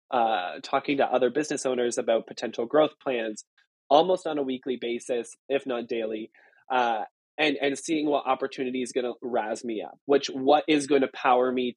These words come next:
to reach that next level. Um, 'cause if I'm not, that's a big thing, is a lot of people take growth plans,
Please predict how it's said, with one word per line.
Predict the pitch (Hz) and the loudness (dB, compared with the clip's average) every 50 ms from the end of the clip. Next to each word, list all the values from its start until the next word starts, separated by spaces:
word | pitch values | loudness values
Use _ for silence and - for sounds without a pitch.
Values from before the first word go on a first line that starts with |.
| - | -6
to | - 127 | -8 -8
reach | 117 123 127 117 - - | -6 -6 -6 -6 -4 -4
that | 120 113 117 | -4 -4 -4
next | 113 101 101 - - | -10 -12 -14 -12 -6
level. | 127 110 117 127 160 202 240 247 _ _ _ _ _ _ - - | -6 -4 0 2 4 4 4 2 _ _ _ _ _ _ -2 2
Um, | 131 127 123 123 120 120 117 110 113 - _ - | 4 4 6 6 4 4 2 0 -4 -8 _ -8
'cause | 156 143 | -6 -6
if | 147 143 - - | -4 -6 -6 -2
I'm | 127 131 135 143 156 151 | 0 2 2 2 2 2
not, | 147 135 131 - _ _ _ _ _ _ _ _ _ 143 123 _ 139 117 _ _ - | 0 0 -2 -2 _ _ _ _ _ _ _ _ _ -20 -18 _ -20 -20 _ _ 0
that's | - 135 143 - 156 | 2 2 2 2 0
a | 143 | -2
big | - 135 131 135 - | 0 -2 -2 0 0
thing, | 143 135 127 | -2 0 0
is | 120 | -2
a | 127 | -2
lot | 120 123 120 123 | 0 0 2 0
of | 131 | 0
people | - 156 135 139 | -2 -4 -6 -6
take | 135 - 143 123 - | -4 -2 -4 -4 -2
growth | - 123 117 117 117 - _ | -2 0 0 0 -2 -4 _
plans, | - - 123 117 113 110 110 107 107 - | -8 -6 -4 -2 -2 -4 -4 -6 -10 -14